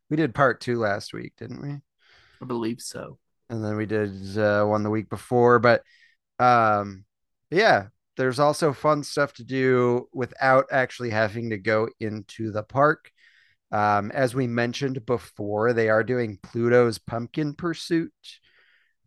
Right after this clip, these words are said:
Speaker 1: um, which I think has started, if, uh, if I remember correctly.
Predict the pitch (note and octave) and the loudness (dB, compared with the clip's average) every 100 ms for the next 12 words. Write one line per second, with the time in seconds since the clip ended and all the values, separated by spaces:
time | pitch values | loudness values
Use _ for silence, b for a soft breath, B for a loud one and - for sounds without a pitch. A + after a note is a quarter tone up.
0 | - G#2 G2 F#2+ F#2+ G2 - _ _ _ | -2 0 2 0 -4 -10 -18 _ _ _
1 | A2 G#2+ G#2 F#3 B3 F3 G#2+ - - A#2+ | -8 -6 -2 0 0 -4 -10 -10 0 4
2 | C3 A2 A2 B2 C#3 - _ _ _ _ | 4 4 0 0 -6 -12 _ _ _ _
3 | _ _ A#2 A2 _ - - A2 G#2+ G#2 | _ _ -16 -16 _ -14 -8 -6 -6 -6
4 | A2+ A#2+ - A2+ G#2+ G#2+ G#2 - A2+ A2 | -6 -6 -4 -2 -2 -4 -6 -2 -2 0
5 | A#2+ A2+ | -2 -4